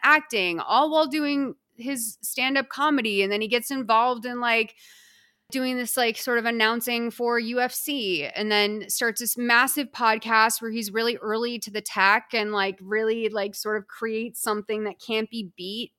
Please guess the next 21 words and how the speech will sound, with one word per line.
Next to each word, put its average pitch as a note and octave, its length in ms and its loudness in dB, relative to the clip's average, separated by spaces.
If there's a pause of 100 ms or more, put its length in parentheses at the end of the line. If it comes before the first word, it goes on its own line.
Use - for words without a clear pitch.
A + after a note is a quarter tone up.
(500)
Like, B3+ 300 4
it's B3 280 -2
just, C#4+ 380 2
I, B3+ 320 4
yeah, E4+ 180 8
I G3+ 300 8
admire B3+ 540 4
his B3 260 -2
career A3 440 0
so G#3 220 -2
much. G3 380 0
And G3 140 -4
it - 20 2
actually, G#3 500 0
ge-, G#3+ 100 -4
it G3+ 260 -2
just C4+ 260 -8
genuinely A3+ 400 0
makes F#3 260 -4
me F3 120 -4
bummed, E3 680 -2